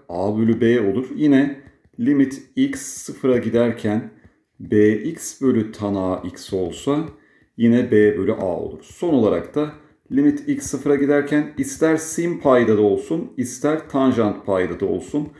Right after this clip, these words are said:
sin bölü tanjant veya tanjant bölü sin de buradaki x'lerin katsayılarının oranına eşit. Bakın o A ve B'leri tesadüfen vermedim.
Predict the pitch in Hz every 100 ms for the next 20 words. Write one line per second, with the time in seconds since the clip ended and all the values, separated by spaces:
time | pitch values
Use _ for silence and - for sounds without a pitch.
0 | - - _ - - 165 147 123 110 120
1 | 117 107 110 113 107 98 92 123 127 120
2 | 104 - 98 92 - 127 107 120 - -
3 | - - _ 110 160 139 127 - - 131
4 | - 160 160 196 - 180 180 - 165 139
5 | 123 117 104 98 90 85 - - 107 110
6 | 117 - 110 117 117 117 117 117 113 117
7 | 123 113 127 131 151 143 120 165